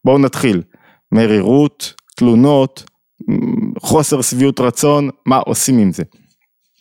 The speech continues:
נקודה ראשונה, והחשובה ביותר שהתחלנו לדבר עליה,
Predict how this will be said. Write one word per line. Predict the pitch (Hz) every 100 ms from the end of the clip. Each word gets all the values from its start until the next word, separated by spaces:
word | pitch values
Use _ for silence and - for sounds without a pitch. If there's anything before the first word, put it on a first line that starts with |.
| _ _ _ - 214
נקודה | 208 - 135
ראשונה, | 135 - 104 110 92 - - - - - -
והחשובה | 110 104 113 113 117 135
ביותר | 117 95 101
שהתחלנו | 92 101 - 131 143
לדבר | 123 104 107 95
עליה, | 95 95